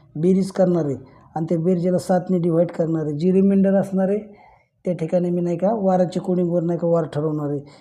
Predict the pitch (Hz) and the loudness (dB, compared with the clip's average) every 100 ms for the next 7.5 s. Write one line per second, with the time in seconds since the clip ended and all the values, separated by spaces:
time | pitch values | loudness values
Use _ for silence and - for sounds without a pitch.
0 | _ _ 214 220 214 156 170 202 202 - | _ _ 2 2 2 0 0 0 -2 -2
1 | 214 220 202 202 202 202 180 175 170 208 | -2 0 -4 -2 0 0 2 2 2 2
2 | 220 214 208 190 196 196 190 165 175 160 | 2 2 0 2 2 4 2 0 -2 -2
3 | 131 - - _ - 196 196 196 202 202 | -6 -14 -20 _ -2 -2 0 2 2 2
4 | 190 214 208 - - - 185 196 196 196 | 0 0 -2 -12 -12 -2 2 4 4 2
5 | 196 196 190 165 170 190 190 196 180 170 | 0 0 0 2 2 2 2 0 0 2
6 | 190 190 196 190 190 185 185 185 190 185 | 0 2 0 2 0 0 0 2 2 2
7 | 180 185 185 156 139 | 2 2 2 -2 -2